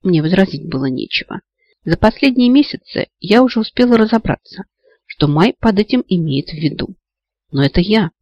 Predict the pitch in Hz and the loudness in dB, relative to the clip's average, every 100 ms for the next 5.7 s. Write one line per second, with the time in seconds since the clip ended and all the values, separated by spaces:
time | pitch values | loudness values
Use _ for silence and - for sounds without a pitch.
0 | - _ _ - - 175 208 254 196 - | -20 _ _ -16 -4 2 4 4 2 2
1 | 202 196 202 254 277 - 160 214 240 247 | 0 0 2 2 2 -2 -2 0 0 0
2 | - 269 254 214 147 143 143 147 139 139 | 2 2 2 0 0 -2 0 0 0 -4
3 | - 147 - 233 302 _ _ _ _ - | -2 -4 -2 -2 -2 _ _ _ _ -2
4 | 151 143 143 190 233 - 226 - - - | 0 2 0 0 -4 -4 -6 -4 -8 -6
5 | - - - - - - - | -6 -6 -8 -6 -6 -6 -14